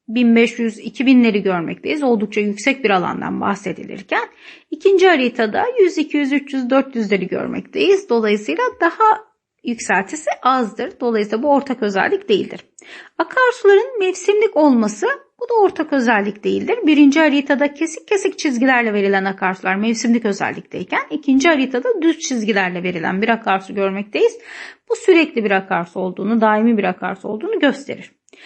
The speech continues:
Kapalı çukur ve şelale oluşumları, hayır, bu durumda ortak değildir arkadaşlar. Böyle bir şey söz konusu değildir.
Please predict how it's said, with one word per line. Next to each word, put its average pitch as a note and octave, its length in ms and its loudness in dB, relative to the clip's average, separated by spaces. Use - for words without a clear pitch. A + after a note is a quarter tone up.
Kapalı G#4 400 4
çukur F#4+ 380 2
ve F4+ 100 4
şelale E4 480 2
oluşumları, B3 600 0
hayır, A#3 420 -2
bu C4 120 0
durumda A3 320 0
ortak G#3+ 440 -4
değildir G3 360 -2
arkadaşlar. - 760 -6
Böyle G#3 300 -2
bir F#3+ 60 -8
şey G#3+ 240 -6
söz G#3 300 -10
konusu F#3 380 -10
değildir. G#3 400 -4